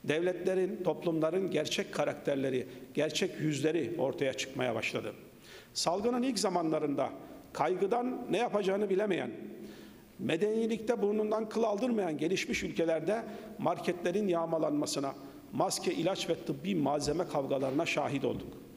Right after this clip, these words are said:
Bir ülkenin parasını verip satın aldığı sağlık malzemelerine el koyan başka ülkeler, ihtiyaç fazlası sağlık malzemelerinin bile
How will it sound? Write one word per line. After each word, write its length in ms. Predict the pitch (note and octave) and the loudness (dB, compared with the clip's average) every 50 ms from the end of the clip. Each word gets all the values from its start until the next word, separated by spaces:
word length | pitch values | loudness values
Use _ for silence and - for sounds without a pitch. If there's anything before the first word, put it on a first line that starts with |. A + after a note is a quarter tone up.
| - - - - - - - | -20 -20 -20 -20 -12 -6 -2
Bir 120 | G3+ B3 | 0 2
ülkenin 460 | D#4+ F4 F4 F4 C#4 - G3 G#3+ F3 | 2 2 2 2 0 0 0 0 0
parasını 460 | - D3 D#3 E3 E3+ - E3+ F3 G3 | 0 0 0 0 0 0 0 0 2
verip 260 | E3 D3+ E3 F#3 F3+ - | 2 2 2 0 0 -2
satın 260 | - D3 - - F#3 | -2 -2 -2 0 0
aldığı 280 | F3 D3+ D3+ D3 C#3+ | 0 0 0 0 0
sağlık 420 | B2+ - - D3 D3+ E3+ F#3+ F3+ - | 0 0 0 0 0 0 -2 -2 -2
malzemelerine 680 | C#3+ C#3 C#3+ C3+ C3+ C#3+ C#3 C3+ C#3 C#3 C#3 D#3 E3 D3 D#3 | -2 0 0 0 0 0 0 0 0 0 0 2 2 2 0
el 120 | E3+ D#3+ | 0 0
koyan 300 | - C#3 D3 D3+ D3+ C#3 | 0 0 0 0 0 0
başka 240 | C#3+ - - - E3 | 0 0 0 0 0
ülkeler, 480 | D#3 C3+ - - B2 C3+ D3 - - - - - - - - - - - - - - | 0 0 0 0 0 0 0 -2 -6 -12 -14 -16 -18 -20 -20 -20 -20 -20 -20 -8 -4
ihtiyaç 440 | - D3+ B2+ - F#3 F#3+ G#3+ - - | -2 -2 -2 0 2 0 2 2 0
fazlası 420 | - G3 F3+ E3+ F3+ F#3 - B3 F#3+ | 0 0 0 2 2 0 0 0 0
sağlık 380 | - - E3+ F3 G3 A3+ - | 0 2 2 2 0 0 0
malzemelerinin 760 | - F3+ F3+ E3+ D#3 F3+ F#3 F#3+ F3+ F#3 F3+ F#3+ G3 F#3+ F#3+ | 0 0 2 2 2 2 2 2 2 2 2 2 2 2 2
bile 240 | F#3 F3 F3+ E3+ D#3+ | 4 4 4 2 0